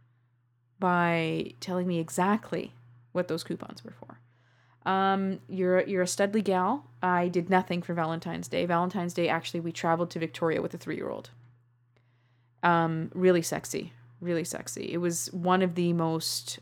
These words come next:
uh, non-erotic events of my life, which I'll tell you about in great detail.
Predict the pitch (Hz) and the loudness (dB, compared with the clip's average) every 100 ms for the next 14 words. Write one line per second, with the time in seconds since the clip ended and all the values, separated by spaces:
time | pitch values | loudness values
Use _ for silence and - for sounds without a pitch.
0 | - 165 165 175 175 175 170 170 175 160 | -6 -4 -2 2 4 6 4 2 -2 -2
1 | 156 156 - - - - _ _ _ - | -2 -4 -8 -14 -20 -20 _ _ _ -6
2 | 170 156 - 170 165 160 147 104 - - | -2 -2 -2 -6 -6 -6 -8 -10 -14 -20
3 | - _ 165 170 160 - - - - - | -20 _ -8 -4 -4 -4 -10 -16 -20 -2
4 | 175 208 208 143 143 170 185 190 220 - | 4 6 6 2 2 4 4 4 0 0
5 | 156 - | -2 -4